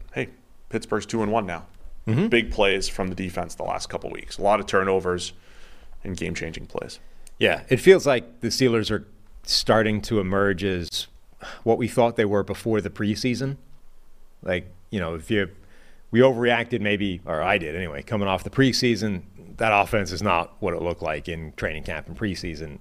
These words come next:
Speaker 2: Equally, it's not terrible. It's like, it's exactly what we were talking about in the offseason. Actually, a really good collection of talent that might be getting held back by a scheme that's just awful. Um, and that's exactly what we're looking at now. Like, this scheme is,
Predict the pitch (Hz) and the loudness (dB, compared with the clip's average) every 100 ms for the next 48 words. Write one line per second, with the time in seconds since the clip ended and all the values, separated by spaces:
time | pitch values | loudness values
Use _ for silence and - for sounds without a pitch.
0 | - 180 - 104 90 92 85 - 110 95 | 0 0 2 0 0 -4 -6 -4 0 0
1 | 92 - - - - - - - 139 110 | 0 -8 -20 -20 -20 -20 -4 2 4 4
2 | 82 85 87 90 - 90 85 - - - | 0 -4 -4 -6 -4 -4 -4 -8 -20 -20
3 | - - _ _ _ - - - - - | -20 -20 _ _ _ -20 -20 -20 -20 -10
4 | 117 107 135 143 135 120 123 117 107 90 | -6 0 4 4 2 4 4 4 -2 0
5 | 123 120 113 92 90 95 95 90 90 - | 2 2 0 -2 -2 -2 -2 -4 -8 -10
6 | - - - - - - - - - 139 | -14 -18 -20 -20 -20 -20 -20 -14 6 8
7 | - 120 101 120 120 120 98 87 113 120 | 8 2 2 2 2 0 -4 0 2 2
8 | 110 90 - 170 120 92 - - - _ | 0 -4 4 4 4 -2 -10 -20 -20 _
9 | - 107 110 107 110 90 98 107 101 98 | 2 4 4 4 0 2 4 4 6 2
10 | - 92 85 - 117 117 101 90 80 - | 2 -4 0 0 2 0 0 -4 -6 -6
11 | 85 - - - 95 117 - - - - | -4 -4 -6 -2 2 2 0 -12 -14 -20
12 | - - - - 87 90 85 73 - - | -20 -20 -16 -6 -2 -2 -4 -8 -16 -20
13 | - - 104 98 95 - 87 87 101 113 | -20 -8 0 0 0 -2 -2 2 2 2
14 | 95 90 95 95 80 101 76 82 101 - | -2 0 -2 -4 -4 -4 -4 -4 0 0
15 | 117 104 87 80 | 2 -2 -2 -8